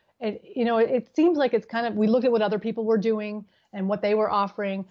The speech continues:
So there's a, there's a lot of research that goes into creating, um, a membership site. I think a lot of people think it's just, well,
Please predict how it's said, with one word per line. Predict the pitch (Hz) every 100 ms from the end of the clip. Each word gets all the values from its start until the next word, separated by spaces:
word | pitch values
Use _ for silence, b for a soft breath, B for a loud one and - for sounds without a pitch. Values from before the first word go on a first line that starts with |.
| b
So | -
there's | 254 285
a, | 285 208
there's | 240 226
a |
lot | 233 311 330
of | 175
research | 170 185 185 240 240 -
that | 240
goes | 254 262 240
into | 262 262 269 262
creating, | - 254 247 254 254 254 247
um, | 247 240 233
a |
membership | 240 240 247 240 262 -
site. | 247 240
I | 226
think | 240 233
a |
lot | 214 202 220
of |
people | 226 220 208
think | 214 196
it's | 196
just, | - 196 185
well, | 196